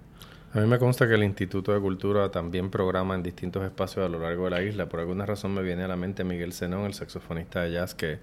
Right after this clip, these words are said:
cuando se ganó la beca Guggenheim y la beca MacArthur, empezó un proyecto que se llamaba Caravana Cultural.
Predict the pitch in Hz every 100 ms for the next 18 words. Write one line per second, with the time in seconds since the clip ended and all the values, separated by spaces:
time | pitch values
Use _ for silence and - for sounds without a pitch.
0 | - - - 104 92 92 - 92 82 87
1 | 87 92 98 98 92 87 82 - - 98
2 | 92 90 87 95 95 95 92 87 90 87
3 | 85 85 87 90 92 - 95 95 92 87
4 | 85 - 92 - 98 95 - 90 85 82
5 | 80 92 85 80 80 85 90 95 95 90
6 | 127 107